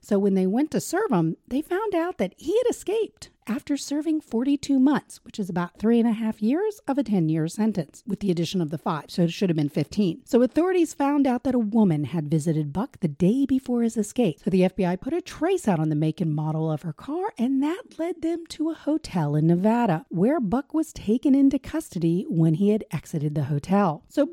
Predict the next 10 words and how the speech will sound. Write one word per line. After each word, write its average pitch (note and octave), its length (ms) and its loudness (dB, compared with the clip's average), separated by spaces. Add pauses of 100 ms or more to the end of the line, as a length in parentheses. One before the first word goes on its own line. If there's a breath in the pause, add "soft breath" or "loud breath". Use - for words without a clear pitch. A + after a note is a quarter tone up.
Buck G#4+ 280 -6
and G4+ 160 -2
Stephanie's C4 560 2
trials G#3+ 440 -2
were C4 260 -4
held D4+ 360 -6
separately G#3 680 -2
in D#3+ 140 0
San E3 280 0
Francisco B3+ 680 -2